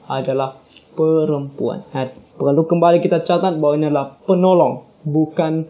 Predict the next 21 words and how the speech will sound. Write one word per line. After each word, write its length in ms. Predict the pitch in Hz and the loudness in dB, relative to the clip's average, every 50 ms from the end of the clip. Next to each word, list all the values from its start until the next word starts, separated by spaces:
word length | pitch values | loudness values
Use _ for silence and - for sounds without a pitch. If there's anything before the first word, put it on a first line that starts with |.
| - _ _ _ _ - - | -12 _ _ _ _ -8 -4
eh, 360 | 143 143 135 135 135 135 135 147 | 0 0 2 2 2 0 -2 -4
seseorang 600 | 143 - 143 139 - 143 143 156 156 156 156 156 | -6 -8 -6 -4 -2 0 2 2 4 2 2 0
yang 200 | 147 147 143 139 | 0 -2 -2 -2
dijadikan 640 | 135 139 127 147 139 143 143 - - 147 143 143 135 | -4 -2 -2 -2 -2 -2 -2 -4 -4 -4 -4 -2 0
budak 420 | 147 160 156 151 170 160 - - - | 0 2 2 4 2 2 0 -2 -4
atau 360 | - 147 139 - - 147 143 | -4 -6 -4 -4 -4 -6 -4
pembantu 640 | - 147 135 131 123 139 147 151 156 160 160 160 151 143 | -4 -4 -4 -2 -2 -2 -2 -2 -2 -4 -2 -2 0 0
rumah 220 | 143 143 - 147 - | 0 -2 -4 -4 -4
tangga 360 | 151 151 151 147 156 156 151 | -2 -2 0 0 0 0 -2
atau 180 | 139 - 131 - | -4 -6 -6 -6
apapun. 400 | 131 - - - - - - - - - _ _ - | -6 -6 -6 -8 -10 -12 -14 -16 -18 -20 _ _ -4
Penolong. 580 | - 180 185 180 185 185 175 143 - - - - - - - - - - - - - | -2 0 2 2 4 4 4 2 0 -2 -8 -18 -20 -20 -20 -20 -20 -20 -16 -10 -8
Oke, 220 | 143 139 165 160 165 | -4 -2 0 0 0
jadi 200 | 156 143 143 160 | 0 0 2 2
laki-laki 720 | 156 147 143 - 156 156 151 151 - 175 180 165 170 - | 2 0 0 0 0 -2 0 0 2 2 2 2 0 -4
catat 480 | - - 151 139 - 180 185 180 - - - - _ _ _ - | -6 -4 -2 0 0 0 -2 -2 -4 -10 -18 -20 _ _ _ -10
untuk 260 | 143 143 - - - - | -8 -8 -8 -10 -8 -4
tidak, 500 | - 156 156 139 160 143 - - - _ _ _ _ _ _ _ - | -2 -2 0 0 -2 -2 -4 -8 -14 _ _ _ _ _ _ _ -16
eh, 200 | 143 143 139 139 135 165 151 | -16 -14 -14 -14 -14 -10 -4
merendahkan 840 | 151 156 160 156 156 151 156 147 156 156 156 - - 165 147 143 - | -2 0 0 2 0 0 0 -2 -2 -4 -4 -4 -4 -4 -4 -4 -6
istrinya 720 | 147 143 - - - 151 156 151 156 156 151 147 156 151 | -6 -8 -8 -6 -4 -2 -2 -2 -2 -2 -4 -6 -8 -10